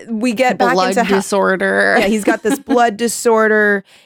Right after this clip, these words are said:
Speaker 1: He, he and his creepy, like, cousin are, like, actively perhaps enthralling the great-great-great-grandpa.
Speaker 2: Every time he kisses her hand, she f-,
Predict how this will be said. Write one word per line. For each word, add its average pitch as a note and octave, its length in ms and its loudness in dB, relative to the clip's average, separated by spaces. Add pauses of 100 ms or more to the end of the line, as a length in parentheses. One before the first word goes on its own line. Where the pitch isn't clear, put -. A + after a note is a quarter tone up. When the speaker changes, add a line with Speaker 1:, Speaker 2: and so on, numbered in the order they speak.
Speaker 1:
He, A3 380 -2
he B3+ 340 -2
and B3 100 0
his G#3+ 240 0
creepy, G#3 1000 -6
like, E3 540 -6 (260)
cousin A3+ 680 -2 (220)
are, F#3 400 2 (420)
like, F#3 320 -2 (340)
actively A3 680 -2
perhaps F#3 580 -2
enthralling G3 880 0
the F3 100 0
great-great-great-grandpa. G3 1600 -2
Speaker 2:
Every G#3+ 320 0
time G3+ 360 2
he G3+ 160 0
kisses - 500 -4
her F3+ 140 -2
hand, F3 440 2
she F3+ 200 -2
f-, - 200 -8